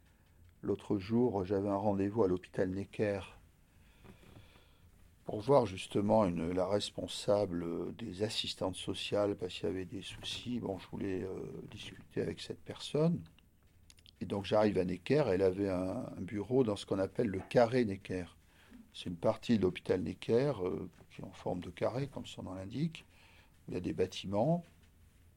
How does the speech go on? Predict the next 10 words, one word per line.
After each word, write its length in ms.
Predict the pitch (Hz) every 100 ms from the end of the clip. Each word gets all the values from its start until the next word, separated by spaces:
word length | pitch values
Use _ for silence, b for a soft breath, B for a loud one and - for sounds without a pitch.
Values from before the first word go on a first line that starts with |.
| - - - -
et 100 | 107
il 40 |
doit 160 | 95 92
y 60 |
avoir, 600 | 92 92 104 104 113 110 101
euh, 340 | 85 87 104 -
trois 320 | - 98 90
étages 440 | 92 - 101 110 107
ou 60 | 120
quatre. 340 | 123 127 -